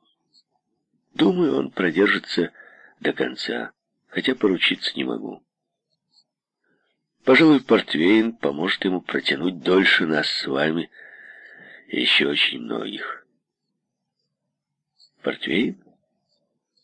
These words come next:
Джон Осборн кивнул. «Э, ну, видимо, спиртное усиливает нашу сопротивляемость радиации. А вы этого не знали?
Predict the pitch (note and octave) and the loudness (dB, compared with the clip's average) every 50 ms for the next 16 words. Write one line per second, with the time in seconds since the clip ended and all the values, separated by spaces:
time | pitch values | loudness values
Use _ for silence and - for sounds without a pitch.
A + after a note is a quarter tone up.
0 | _ _ _ _ _ _ _ _ _ _ _ _ _ - - - C#3 D#3 D#3+ D3+ | _ _ _ _ _ _ _ _ _ _ _ _ _ -10 -4 0 4 4 4 4
1 | - - C3 C3+ C3 A#2+ A#2+ B2+ A#2+ A#2 A#2+ A2 - - - A2 G2+ F2 C#2 A#1 | 2 2 2 2 2 2 0 0 2 2 0 -2 -2 -2 0 0 0 0 -2 -4
2 | B1+ B1 A1+ - _ _ - - - - - - - - - _ _ _ - - | -6 -8 -8 -12 _ _ -20 -20 -20 -20 -20 -20 -20 -20 -20 _ _ _ -16 -12
3 | - - - - - - - - - F#3+ - - - - F#3+ - - G3 - E3+ | -10 -10 -8 -8 -8 -10 -10 -10 -10 -10 -10 -10 -10 -10 -8 -6 -4 -4 -2 -2
4 | - E3 D#3+ C#3 - - - - B2+ A#2+ - - - A#2 A#2 B2 C3+ D3+ D#3+ D#3 | 0 2 2 2 2 0 0 2 2 2 2 0 -2 2 2 4 4 4 4 2
5 | D3+ B2+ A2 - - - E3+ F3+ F3 E3+ E3 D3 A2 - - - - - - - | 2 2 2 2 0 0 2 2 2 4 4 4 4 2 0 -6 -8 -6 -6 -8
6 | - - - - F#2+ F#2+ - - - - - - - - - - - G2 G2 F#2 | -8 -10 -10 -8 -6 -4 -4 -4 -4 -4 -6 -6 -6 -6 -8 -6 -4 -2 -2 0
7 | G2+ G2+ F#2+ F2+ E2+ - - - - G2 F#2 F2+ F#2 E2+ C#2 - - - - - | 0 0 0 -2 -2 -4 -6 -4 -4 -4 -2 -2 -2 -2 -2 -4 -4 -6 -6 -6
8 | - - - - _ _ - _ _ _ _ _ _ _ _ _ _ _ _ _ | -10 -16 -18 -20 _ _ -20 _ _ _ _ _ _ _ _ _ _ _ _ _
9 | _ _ _ _ _ _ _ _ _ _ _ - - - F2 F2 F2 F2 G#2 G2+ | _ _ _ _ _ _ _ _ _ _ _ -6 -4 -2 0 0 0 2 2 0
10 | F#2+ - G2+ G2+ G2+ G2+ G2+ A2 C3+ D#3 D#3 - - - | 0 0 0 0 0 0 -2 -2 -2 -2 -2 -4 -6 -10